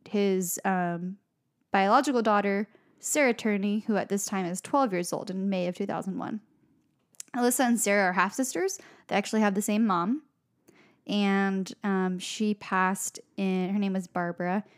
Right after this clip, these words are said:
She passed in nineteen ninety-three from cancer. So when the story takes place, the mother has passed away about eight years ago.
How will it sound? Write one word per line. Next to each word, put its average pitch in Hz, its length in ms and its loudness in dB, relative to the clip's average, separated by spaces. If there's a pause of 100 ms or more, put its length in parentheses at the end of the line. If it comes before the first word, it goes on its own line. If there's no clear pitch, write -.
She - 160 -6
passed 196 420 -2
in 190 160 -4
nineteen 190 300 -4
ninety-three 190 420 -4
from 185 180 -12
cancer. - 600 -8 (300)
So - 160 0
when 202 100 2
the 190 80 0
story 180 340 0
takes - 280 -8
place, - 480 -2 (360)
the 214 100 -4
mother 190 300 2
has 175 500 -4 (520)
passed 180 340 -6
away 190 240 -2
about 180 320 -2
eight 180 160 -2
years - 260 -6
ago. - 260 -10